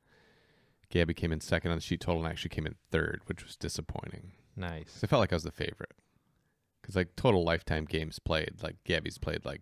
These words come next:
Speaker 1: twenty games. Sydney, I think, played, like, a couple of games before that, and I've played, like, thousands of games. But, uh, I couldn't pull it out. I just couldn't get the numbers. I had one really bad game.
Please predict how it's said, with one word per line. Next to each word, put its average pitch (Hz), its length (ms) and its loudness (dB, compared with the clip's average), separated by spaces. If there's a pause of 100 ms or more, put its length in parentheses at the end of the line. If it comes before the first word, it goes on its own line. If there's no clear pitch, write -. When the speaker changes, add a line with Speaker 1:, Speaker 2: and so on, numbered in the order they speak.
(120)
Speaker 1:
twenty 80 320 -2
games. - 560 -18 (880)
Sydney, 87 360 4
I 76 60 0
think, 85 200 -4
played, 82 220 -2
like, - 200 -4
a 90 80 -4
couple 85 240 0
of 82 60 0
games 80 180 -4
before 82 400 -2
that, 76 300 -6 (180)
and 80 120 -4
I've 80 160 -2
played, - 200 -6
like, - 180 -10
thousands - 640 -6
of - 140 -12
games. - 500 -14 (1400)
But, 82 340 2
uh, 73 200 -2 (440)
I 110 40 -2
couldn't 113 180 4
pull 113 140 4
it 101 60 4
out. - 180 0 (120)
I 101 120 -2
just 85 140 -8
couldn't 92 200 2
get 90 120 0
the 87 60 -2
numbers. 78 600 -4 (1160)
I 107 40 4
had 85 140 6
one 85 220 4
really 78 200 0
bad 76 260 -8
game. 82 300 -12